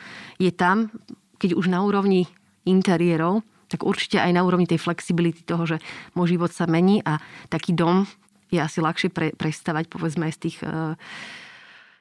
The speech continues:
povedzme, prírodnejších materiálov. Stále je tam akože veľa, ja neviem, dreva a,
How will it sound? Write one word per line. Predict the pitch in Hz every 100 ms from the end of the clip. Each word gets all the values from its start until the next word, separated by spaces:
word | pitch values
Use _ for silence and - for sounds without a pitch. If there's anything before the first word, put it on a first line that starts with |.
| _
povedzme, | 165 165 165
prírodnejších | 180 180 180 180 190
materiálov. | 180 160 170 165 156 160 180 - _ _ _ _
Stále | - - 165 160
je |
tam | 165
akože | 160 165 156
veľa, | 151 151
ja | 160
neviem, | 147
dreva | 151 151 156 151
a, | 156